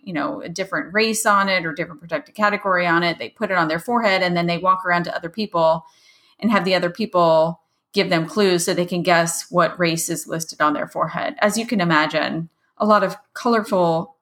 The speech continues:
and uncomfortable commentary. So I would encourage you to go check that out if you haven't seen it.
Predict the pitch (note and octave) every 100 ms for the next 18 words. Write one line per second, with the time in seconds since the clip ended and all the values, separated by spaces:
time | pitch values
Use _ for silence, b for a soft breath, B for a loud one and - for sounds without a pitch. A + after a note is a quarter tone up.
0 | - G3+ E3+ E3+ F3 E3 E3+ E3+ E3+ D#3
1 | D#3 E3 C#3+ D3 E3 D#3+ B B B B
2 | B B - G3 E3+ D#3+ E3 - G#3 G#3
3 | C#3+ - _ A#3+ A3 D#4 D4 A#3+ G3 F3+
4 | E3 F#3+ D#3+ C#3+ - - E3 E3 - -
5 | - -